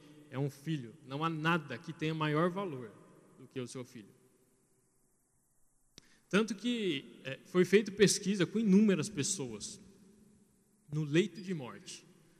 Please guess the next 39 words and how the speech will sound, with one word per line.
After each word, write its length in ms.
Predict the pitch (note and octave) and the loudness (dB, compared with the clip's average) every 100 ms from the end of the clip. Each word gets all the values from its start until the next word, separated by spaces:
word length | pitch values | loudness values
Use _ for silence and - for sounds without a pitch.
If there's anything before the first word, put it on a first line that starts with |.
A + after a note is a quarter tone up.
| _ _ _ - | _ _ _ 0
Quais 180 | A#3+ | 2
são 180 | A#3 B3 | 4 4
as 140 | G#3 - | 2 6
coisas 340 | G3+ G#3 F#3 | 8 8 8
que 120 | - | 0
elas 200 | G3 E3 | 2 2
mais 380 | D#3+ E3 G#3+ A#3 | 2 0 2 2
se 140 | - | 0
arrependem 720 | G#3 F#3+ - - D3 A#2+ G#2+ G2+ | -2 -6 -6 -2 -2 -2 -10 -12
na 100 | A#2+ | -6
vida? 320 | C3+ B2+ G#2+ G2 - - _ _ _ | -4 -6 -12 -20 -20 -20 _ _ _
Ninguém 280 | F3+ F#3 A3+ | -14 -2 0
se 100 | A#3 | 4
arrepende, 360 | G#3 F#3+ F3 F#3 | 2 2 2 2
"Ah, 160 | G#3+ | 0
eu 40 | G#3 | -2
podia 240 | F#3 F#3+ | 0 0
ter 140 | F#3+ F#3+ | 0 0
ganhado 240 | F#3 F#3+ | 0 -2
mais 200 | F#3 F#3 | -2 -2
dinheiro, 360 | E3 E3 F3+ E3+ | -4 -2 0 -2
eu 40 | |
podia 220 | E3+ E3 | -6 -12
ter 140 | E3 E3+ | -8 -8
feito 260 | F3+ F3+ | -6 -8
essa 160 | F3 F3 | -8 -12
viagem, 640 | E3 D3+ D#3 E3+ E3+ E3 - - - | -6 0 2 2 2 -2 -6 -14 2
podia 160 | F3 | 6
ter 100 | F3+ F#3+ | 8 8
investido 560 | F#3 F3+ - F#3+ F3 | 12 10 10 4 4
mais, 440 | E3+ D#3 F#3 F#3+ E3+ | 4 4 4 4 2
podia 220 | F3+ F3+ | 2 2
ter 120 | F#3+ | 2
comprado 520 | F#3+ F3+ E3+ F#3 F#3+ | 2 0 4 4 4
mais." 220 | F#3 F#3 | 6 4
Ninguém 720 | F#3 G#3+ A3 D#3 D3+ A3 F#3+ C3 | 4 -4 -8 -4 0 2 0 -2
se 120 | - | -2
arrepende 400 | C#3 C#3 C3+ B2+ | -2 -2 -4 -4
disso. 340 | B2 B2 - | -10 -12 -12